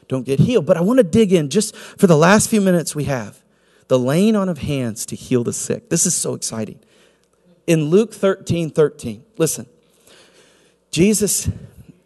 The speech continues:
it, it, this is a, this is a, a story of Jesus. So on a Sabbath, Jesus was teaching in one of the synagogues. So it was on a Sabbath day,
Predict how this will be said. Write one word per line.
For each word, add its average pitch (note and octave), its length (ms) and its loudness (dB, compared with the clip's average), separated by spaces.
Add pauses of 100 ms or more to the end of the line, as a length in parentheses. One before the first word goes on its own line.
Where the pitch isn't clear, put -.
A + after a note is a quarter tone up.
(220)
it, D3 180 0
it, C3 200 -10
this E3+ 160 2
is F3 80 -2
a, D#3 120 -2
this D3 280 -4
is D3+ 140 -2
a, A#2+ 220 0
a A#2 60 -8
story G3 400 4
of D3 60 -6
Jesus. B2+ 540 -8
So C#3 300 2 (1200)
on D#3+ 160 4
a E3 80 4
Sabbath, G#3+ 800 0 (440)
Jesus A3 580 2
was D#3+ 180 -2
teaching D#3+ 680 -4
in C3 200 -4
one C#3+ 160 0
of D3 80 0
the D3 100 -4
synagogues. C3+ 600 -6 (380)
So - 140 2
it D#3+ 40 2
was D3+ 100 -4
on E3+ 140 2
a G#3 60 0
Sabbath D3 400 2
day, A#2 260 2